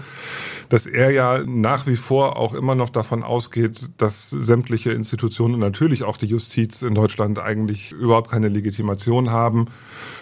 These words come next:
Er bezeichnet sich in den neuen Nachrichten als Kriegsgefangenen. Er hat übrigens, äh, neben Herrn Trump mittlerweile auch Wladimir Putin als großes Vorbild, einen großen Held. Und neuerdings ist er auch nicht nur Commander der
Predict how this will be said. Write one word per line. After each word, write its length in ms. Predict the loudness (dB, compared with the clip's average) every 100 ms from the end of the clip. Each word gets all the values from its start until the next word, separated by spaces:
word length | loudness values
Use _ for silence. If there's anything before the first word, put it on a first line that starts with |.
| -10 0
Er 100 | 2
bezeichnet 520 | 2 0 0 0 0
sich 160 | -2
in 140 | 0 0
den 360 | 2 2 2
neuen 300 | 2 2 2
Nachrichten 680 | 2 0 0 -2 -2 0 0
als 260 | 0 -4 -2
Kriegsgefangenen. 960 | 0 0 -2 -6 -4 -2 0 0 0
Er 60 | 0
hat 120 | -2
übrigens, 540 | -4 0 2 2 -2
äh, 40 | -6 -8 -8 -10 -8 -4
neben 440 | 4 6 6 4 2
Herrn 200 | 0 -2
Trump 360 | -2 -2 -2
mittlerweile 600 | -4 -2 -2 0 0 0
auch 340 | 0 -4 -2 -2
Wladimir 380 | 0 2 2
Putin 400 | 0 -2 0 0
als 100 | 0
großes 280 | 2 2 2
Vorbild, 460 | 4 4 6 4 0
einen 160 | -4
großen 300 | -4 -4 -2
Held. 480 | -2 2 4 2 0
Und 500 | -6 -4 -4 -4 -4
neuerdings 920 | 0 4 4 4 4 2 0 -4 -10
ist 240 | -6 -4 -2
er 200 | -2 -2
auch 160 | -2 0
nicht 220 | 0 2
nur 340 | 2 4 0 -6 -8
Commander 920 | 0 2 4 2 2 2 2 2 0
der 560 | -4 -4 -2 -2 -4